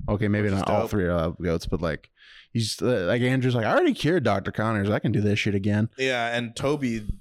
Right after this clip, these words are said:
Speaker 2: apparently was always haunted
Speaker 1: Like,
Speaker 2: by
Speaker 1: brainstorming,
Speaker 2: Norman.
Speaker 1: yeah.
Speaker 2: And so he's always thinking about
Speaker 1: About how
Speaker 2: how
Speaker 1: to
Speaker 2: he
Speaker 1: cure
Speaker 2: could
Speaker 1: him.
Speaker 2: cure Norman. And he's also thinking about, hell, he's also thinking about Harry.
Speaker 1: Yeah.
Speaker 2: All that kinda stuff,
Speaker 1: 'Cause it's
Speaker 2: so.
Speaker 1: like, Ned was just like, "Did you have a best friend?" It's like,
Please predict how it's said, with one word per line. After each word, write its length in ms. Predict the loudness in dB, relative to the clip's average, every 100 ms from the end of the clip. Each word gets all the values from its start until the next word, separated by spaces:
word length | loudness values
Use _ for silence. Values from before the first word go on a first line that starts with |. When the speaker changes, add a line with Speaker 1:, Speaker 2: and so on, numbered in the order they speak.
| -8
Speaker 2:
apparently 460 | -6 -4 -4 -4 -6
was 160 | -4
always 260 | -2 -2 -4
haunted 640 | -6 -4 -4 -4 -8 -4
Speaker 1:
Like, 180 | -2 0
Speaker 2:
by 300 | 0 0 0
Speaker 1:
brainstorming, 380 | 0 0 0 0 2
Speaker 2:
Norman. 280 | 2 0 0
Speaker 1:
yeah. 300 | 0 2 0 -2
Speaker 2:
And 100 | -6
so 140 | -4
he's 180 | -2 0
always 300 | 0 0 -4
thinking 520 | -6 -8 -6 -8 -8
about 100 | -4
Speaker 1:
About 240 | 0 0 0
how 340 | 0 2 2
Speaker 2:
how 60 | 0
Speaker 1:
to 80 | -2
Speaker 2:
he 140 | -2
Speaker 1:
cure 200 | 0 2
Speaker 2:
could 60 | 2
Speaker 1:
him. 80 | 0
Speaker 2:
cure 240 | -2 -4 -12
Norman. 420 | -8 -8 -8 -12 -16 _ -16 -6
And 80 |
he's 80 | -2
also 360 | -2 -2 -2 -4
thinking 400 | -4 -8 -6 -10
about, 360 | -8 -6 -8 -8
hell, 200 | -4 -4
he's 200 | -4 -4
also 260 | -4 -4 -8
thinking 340 | -10 -12 -10
about 280 | -10 -10 -12 -10
Harry. 400 | -10 -10 -14 -20 _ -20 -20 -4
Speaker 1:
Yeah. 280 | 0 2 2
Speaker 2:
All 80 | -2
that 100 | -8
kinda 220 | -12 -10
stuff, 180 | -6 -4
Speaker 1:
'Cause 240 | -2 0
it's 160 | 0 2
Speaker 2:
so. 60 |
Speaker 1:
like, 240 | 2 0 -4 0
Ned 220 | 2 2
was 100 | 2
just 200 | 0 0
like, 180 | -2 -4 -14 -20
"Did 160 | -4 0
you 60 |
have 100 | 0
a 40 | 0
best 260 | 0 0 0
friend?" 260 | 2 2
It's 120 | 2 0
like, 140 | -2